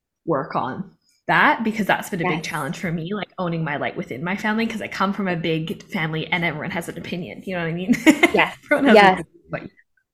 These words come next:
Speaker 2: I had those challenges in my family too, 'cause like I said, I had a mouth on me. I still do, but I've learned my delivery <laughs> and how to, how to deliver things.
Speaker 1: <laughs>
Speaker 2: Um,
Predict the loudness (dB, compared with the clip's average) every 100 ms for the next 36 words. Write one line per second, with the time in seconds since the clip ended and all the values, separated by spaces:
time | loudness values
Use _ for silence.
0 | _ 6 8 8 8 6 6 2 2 2
1 | 2 2 2 0 0 0 2 2 2 2
2 | 2 4 4 2 2 4 4 4 2 2
3 | 0 2 4 2 0 -2 0 8 10 10
4 | 8 8 8 6 4 2 0 -2 0 0
5 | 0 0 0 0 0 -4 0 4 6 4
6 | 2 2 4 6 8 8 8 6 6 6
7 | 4 6 2 4 6 8 8 6